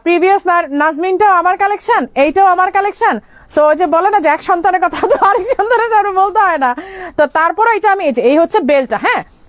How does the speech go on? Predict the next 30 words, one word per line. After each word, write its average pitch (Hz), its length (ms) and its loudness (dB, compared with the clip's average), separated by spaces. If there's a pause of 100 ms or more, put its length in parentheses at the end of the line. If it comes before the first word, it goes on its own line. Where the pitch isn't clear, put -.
(120)
তারপর 320 340 0
আমি 453 160 0
বলে 370 260 2
দিলাম 403 220 0
এই 359 120 -2
জন্য 392 240 0
আপনাদের 339 360 0
নেওয়া, 339 180 0 (120)
আচ্ছা, 294 180 0
ওই 247 60 2
হিজাবটা 254 300 -2
দিও, 185 160 -4 (1000)
আপনাদের 320 400 0
নেওয়ার 349 220 0
সুবিধার্থে। 320 440 0 (840)
এই 240 120 4
যে, 220 100 -2
এই 285 180 2
হচ্ছে 349 300 0 (120)
হিজাবটা। 254 340 0
এবার 311 160 2
হিজাবে 349 440 0
এটাতে, 320 240 0 (440)
এই 214 100 4
যে, 175 200 -4
এটার 262 260 2
হিজাবটা 349 460 0
হচ্ছে 415 180 -4 (120)
অনেক 339 420 0
সুন্দর, 226 380 0